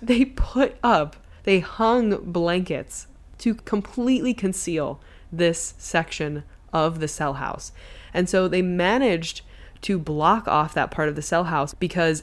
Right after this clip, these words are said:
Alan West had convinced the guards that to prevent dust and paint from splattering on the floors below while he cleaned and painted the top of the cell blocks, he had to hang blankets. But of course,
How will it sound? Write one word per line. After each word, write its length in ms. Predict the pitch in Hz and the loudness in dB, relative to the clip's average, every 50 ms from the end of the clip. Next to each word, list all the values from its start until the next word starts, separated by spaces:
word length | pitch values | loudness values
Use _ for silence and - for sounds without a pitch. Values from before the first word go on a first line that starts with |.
| - - | -8 -4
Alan 400 | - 170 180 214 226 208 180 160 | 0 0 2 2 2 2 2 0
West 400 | 160 156 170 196 185 170 - - | 2 2 2 2 2 0 -4 -10
had 320 | - - - 160 156 156 - | -8 -2 0 0 0 0 -2
convinced 680 | - 175 165 160 151 147 156 160 180 208 - - - 180 | -4 -2 -2 -2 0 0 0 0 0 0 -2 -4 -4 -2
the 80 | 170 | -2
guards 540 | 156 147 151 143 151 151 175 214 240 226 - - - | -2 -2 -2 -2 0 2 2 2 0 0 -4 -6 -2
that 200 | 175 160 151 - | -2 -2 -2 -2
to 140 | - 196 180 | -4 -4 -4
prevent 720 | - - 175 160 151 - 151 165 196 196 - - 143 135 - | 0 0 -2 -2 0 -2 -2 -2 -2 -4 -6 -10 -12 -8 -4
dust 520 | 160 139 151 220 240 - - - - - - - - - - - - | -2 -2 -2 -2 -2 -6 -10 -12 -14 -18 -20 -20 -20 -20 -18 -8 -4
and 240 | 165 165 156 143 | -2 -2 -2 -4
paint 420 | - - - 165 165 208 220 - - | -6 -8 -4 -2 -2 -2 -2 -4 -10
from 320 | - - - 151 151 147 147 | -12 -6 -4 -2 -2 -2 -4
splattering 640 | - - - 151 151 147 147 156 160 165 175 170 | -8 -8 -6 -4 -2 0 2 2 2 2 0 0
on 140 | - 156 156 | 0 -2 -2
the 60 | 151 | -2
floors 420 | 151 - - 165 156 156 156 165 160 | -6 -8 -6 -4 -2 0 0 -2 -2
below 380 | 160 - 151 147 143 143 151 | -4 -6 -4 -2 -2 0 0
while 240 | 156 160 165 156 156 | 0 0 0 -2 -2
he 160 | 143 160 165 | -4 -6 -8
cleaned 480 | 160 - - - - 156 156 165 165 156 | -8 -8 -12 -10 -6 -4 -2 -2 -2 -2
and 180 | 156 147 147 - | -2 -4 -4 -8
painted 420 | - - 156 156 151 - 180 175 | -6 -4 -4 -4 -4 -4 -6 -4
the 60 | 165 156 | -6 -8
top 320 | - - - 143 147 147 | -8 -6 -6 -6 -4 -6
of 120 | 156 147 | -8 -8
the 60 | 147 143 | -8 -10
cell 260 | - - 151 151 160 | -8 -6 -4 -4 -2
blocks, 440 | 170 214 214 226 240 240 240 - - - - - - | 0 0 0 0 0 -4 -6 -10 -18 -20 -20 -14 -6
he 140 | - 202 185 | -2 0 2
had 160 | 185 190 190 | 2 2 0
to 60 | 202 | 0
hang 260 | 175 165 185 196 196 | -2 0 0 0 0
blankets. 600 | 185 - 151 170 196 190 - - - - - - - - - - - - - - - - - - - - - | 0 -2 -2 -4 -4 -4 -6 -10 -14 -16 -20 -20 -20 -20 -20 -20 -20 -20 -20 -20 -20 -20 -20 -20 -18 -8 -4
But 180 | 180 185 196 | 2 2 4
of 140 | 196 180 185 | 4 2 0
course, 580 | - - - 269 277 262 226 208 - - - | -4 0 4 8 8 8 8 6 4 -4 -8